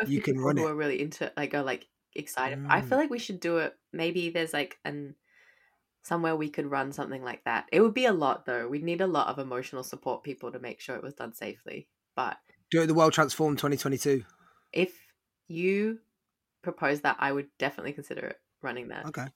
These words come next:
Speaker 1: be so much
Speaker 2: Okay.
Speaker 1: fun. I love matchmaking.
Speaker 2: <laughs>
Speaker 1: I love to matchmake. Actually, what I
Speaker 2: Yeah.
Speaker 1: would like is a question. Speaking of matchmaking, I would love it if someone would send us a question telling us about themselves and who they are.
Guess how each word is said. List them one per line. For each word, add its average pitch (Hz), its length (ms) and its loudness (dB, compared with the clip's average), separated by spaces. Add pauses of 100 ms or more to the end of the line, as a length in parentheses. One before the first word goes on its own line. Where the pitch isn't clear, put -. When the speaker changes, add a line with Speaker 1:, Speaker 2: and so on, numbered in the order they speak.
(120)
Speaker 1:
be 180 60 -10
so - 160 -6
much 170 140 -6
Speaker 2:
Okay. 170 80 -6
Speaker 1:
fun. 180 240 0
I 165 60 2
love 131 300 -4
matchmaking. 120 640 -10 (180)
Speaker 2:
<laughs> - 200 -8
Speaker 1:
I 165 200 6 (200)
love 127 420 -4
to - 80 -12
matchmake. 117 320 -8 (340)
Actually, 226 240 0
what 247 140 6
I 381 80 10
Speaker 2:
Yeah. 440 60 8
Speaker 1:
would 262 140 4
like - 440 4 (380)
is 170 300 -2 (400)
a 160 60 0
question. 190 680 0 (120)
Speaking 190 300 0
of 156 40 -8
matchmaking, 135 440 -6
I 196 120 2
would 302 140 0
love 196 180 6
it 185 80 4
if 170 100 2
someone 175 260 0
would 160 120 -4
send 170 180 -4
us 180 120 -4
a - 40 -8
question - 640 -8 (840)
telling 196 340 4
us 214 120 -2
about 170 280 4
themselves 151 680 -2
and 147 240 -6 (140)
who 165 120 -2
they 170 180 0
are. 131 360 -2